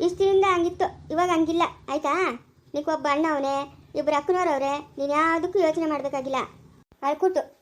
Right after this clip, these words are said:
ಅಳ್ಕೂತಮ್ಮ, ನಗ್ನಗ್ತಾ ಇರ್ಬೇಕು. ನಾವೆಲ್ಲ ಇದ್ದಿರಲ್ಲ ನಿಂಗ. ಯಾಕೆ ಅಳೋದು? ಅಯ್ಯ, ಹುಚ್ಚುಡ್ಕೆ, ಅಳೋದು ಸುರಿಯೋದು ಅದೆಲ್ಲ ಮಾಡ್ಕೊಡ್ತು. ಹ್ಮ್, ಬಡ್ಡಿ ಕೊಡ್ತೀನಂತೆ, ಅದು ನಿನ್ ವ್ಯವಹಾರ,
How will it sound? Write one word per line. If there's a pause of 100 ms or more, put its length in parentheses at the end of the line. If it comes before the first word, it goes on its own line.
ಅಳ್ಕೂತಮ್ಮ, (440)
ನಗ್ನಗ್ತಾ
ಇರ್ಬೇಕು. (400)
ನಾವೆಲ್ಲ
ಇದ್ದಿರಲ್ಲ
ನಿಂಗ. (560)
ಯಾಕೆ
ಅಳೋದು?
ಅಯ್ಯ,
ಹುಚ್ಚುಡ್ಕೆ, (580)
ಅಳೋದು
ಸುರಿಯೋದು
ಅದೆಲ್ಲ
ಮಾಡ್ಕೊಡ್ತು. (460)
ಹ್ಮ್, (560)
ಬಡ್ಡಿ
ಕೊಡ್ತೀನಂತೆ,
ಅದು
ನಿನ್
ವ್ಯವಹಾರ,